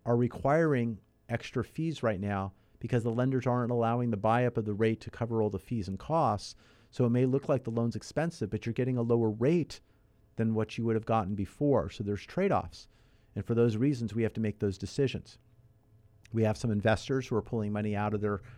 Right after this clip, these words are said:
current investment properties and still having them cash flow, but they're utilizing those monies to actually buy other properties and perhaps flip or do other projects. Those projects are gonna have a net yield and net return higher than that of the interest rates and the cost of obtaining the money.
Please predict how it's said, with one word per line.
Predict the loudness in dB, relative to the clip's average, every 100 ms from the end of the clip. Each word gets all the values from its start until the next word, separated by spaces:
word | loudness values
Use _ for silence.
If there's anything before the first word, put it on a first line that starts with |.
| -8
current | -2 0
investment | 0 -2 -2 -2 -6
properties | -2 -2 -2 -4 -6 -14 -20 -20 -12
and | -10
still | 0 2
having | 4 2 -2
them | -2
cash | -2 -2 0
flow, | -2 -2 -8 -20 -20 -10
but | -2
they're | 0
utilizing | 2 2 4 4 2 2
those | 2 2
monies | 2 0 -2 -2
to | 0 2
actually | 0 -2 -6 -6 0
buy | 0 0
other | 0 -2
properties | -2 -2 -2 0 -4 -4
and | -4
perhaps | -2 -2 -4
flip | -6 -4 -2 -2
or | -2
do | 0
other | 2 0 -2 -10 _ -14
projects. | -2 -2 -2 -8 -10 -20 -18 -18 -16 -18 -2
Those | 0 0
projects | 2 2 2 -4
are | -2
gonna | 0
have | 0
a | 0
net | 0 -2 0
yield | 0 2 0
and | -2
net | -2 -4
return | -6 -4 -4
higher | -4 -2 0 0
than | 0
that | -2 -2
of | -4 -4
the | -4
interest | -4 -6 -4
rates | -4 -4
and | -8
the | -6
cost | -4 -4 -4
of |
obtaining | -8 -6 -4 -4 -4
the | -4
money. | -2 -2 0 0 -2